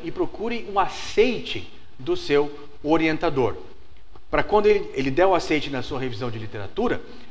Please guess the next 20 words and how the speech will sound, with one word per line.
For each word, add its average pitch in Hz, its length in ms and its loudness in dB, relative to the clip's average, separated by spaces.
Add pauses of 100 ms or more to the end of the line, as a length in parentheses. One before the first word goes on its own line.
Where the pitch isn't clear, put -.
você 139 280 -2
já 190 140 4
ter 180 140 -2
essa 170 180 -2
resposta 156 640 2 (260)
na 151 100 -2
ponta 156 300 -2
da 170 100 -2
língua. 131 320 -4
"Sim, 180 360 -4 (580)
a 127 80 -6
minha 131 180 -2
revisão 160 480 -4 (800)
me, 160 640 -2
me, 143 540 -6
me, 127 280 -6
me 143 120 -4
dá 147 360 6
a 143 120 2
estrutura 160 640 -2